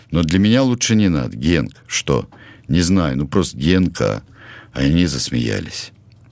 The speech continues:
И это было настоящее счастье — сидеть рядом с лучшим другом-кузнечиком, впитывать плечами горячее солнце, видеть море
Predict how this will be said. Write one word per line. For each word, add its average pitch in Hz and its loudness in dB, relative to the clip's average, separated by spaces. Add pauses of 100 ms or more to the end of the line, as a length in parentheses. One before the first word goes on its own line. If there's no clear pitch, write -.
(600)
И - 0
это 85 2
было 101 4
настоящее 101 0
счастье — - -2
сидеть 85 0
рядом 95 2
с - -4
лучшим 95 0
другом-кузнечиком, 92 0 (360)
впитывать 101 0
плечами 98 2
горячее 95 2
солнце, 82 0 (300)
видеть 95 0
море 98 2